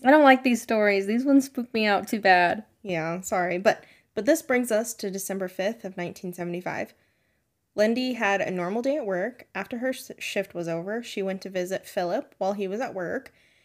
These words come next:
Speaker 2: And after she visited her husband, she went grocery shopping. This was until about seven fifteen P M when she arrived home with her groceries.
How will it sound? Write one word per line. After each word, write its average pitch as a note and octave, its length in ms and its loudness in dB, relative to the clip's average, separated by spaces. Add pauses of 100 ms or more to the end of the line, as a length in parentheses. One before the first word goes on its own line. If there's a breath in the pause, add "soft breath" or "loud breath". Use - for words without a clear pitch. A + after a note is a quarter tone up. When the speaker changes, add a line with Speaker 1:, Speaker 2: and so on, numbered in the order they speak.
(240)
Speaker 2:
And G3 240 -4
after C#4 260 -2
she B3+ 200 -6
visited A3+ 420 -2
her D#4+ 160 -8
husband, G3 580 -6
she - 200 -8
went A3 160 -4
grocery F3+ 340 -6
shopping. F#3 540 -10 (480 soft breath)
This G#3 120 -14
was A3+ 200 -2
until A3 400 0
about F3+ 280 -2
seven G3+ 300 -4
fifteen F#3+ 540 -8
P A3 180 -6
M G#3 440 -6
when F#3+ 120 -6
she G3 160 -6
arrived E3+ 320 -4
home F3+ 200 -10
with E3 100 -10
her F3 100 -6
groceries. - 640 -6